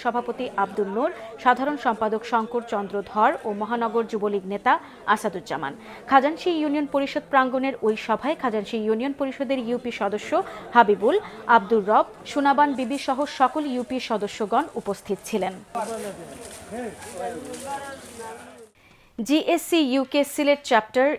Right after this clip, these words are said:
ঈদ স্মাইল প্রজেক্টের আওতায় সিলেটে ফুড প্যাক বিতরণ করা হয়েছে।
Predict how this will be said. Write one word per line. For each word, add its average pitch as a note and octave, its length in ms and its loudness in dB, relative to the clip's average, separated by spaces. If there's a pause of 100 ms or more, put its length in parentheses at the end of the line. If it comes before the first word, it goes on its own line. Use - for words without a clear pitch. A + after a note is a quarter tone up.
ঈদ B3+ 200 0
স্মাইল A#3 480 2
প্রজেক্টের G3 480 -2 (100)
আওতায় B3 420 2
সিলেটে B3 480 0
ফুড A#3 240 -4 (100)
প্যাক A3+ 240 4
বিতরণ G3 360 -4
করা F3 200 0
হয়েছে। D#3+ 460 -2